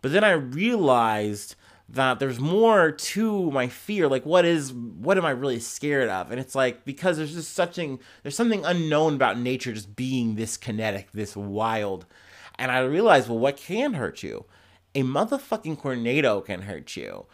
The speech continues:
So when you have a storm,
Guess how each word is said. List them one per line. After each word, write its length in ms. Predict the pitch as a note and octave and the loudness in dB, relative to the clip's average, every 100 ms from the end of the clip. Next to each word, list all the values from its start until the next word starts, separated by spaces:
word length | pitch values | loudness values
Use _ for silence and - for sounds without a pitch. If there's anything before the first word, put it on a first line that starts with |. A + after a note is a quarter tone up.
| _ _ - | _ _ -10
So 960 | - - D#3+ D3 C#3+ C3+ C3 A2 - | -6 4 6 6 6 4 0 -4 -10
when 200 | - D3+ | -8 -4
you 100 | D3+ | -2
have 220 | D#3+ G3 D3 | 2 2 2
a 20 | |
storm, 760 | - B3+ C4 F#3 C#3 C#3+ D3 | -2 2 4 6 4 0 -4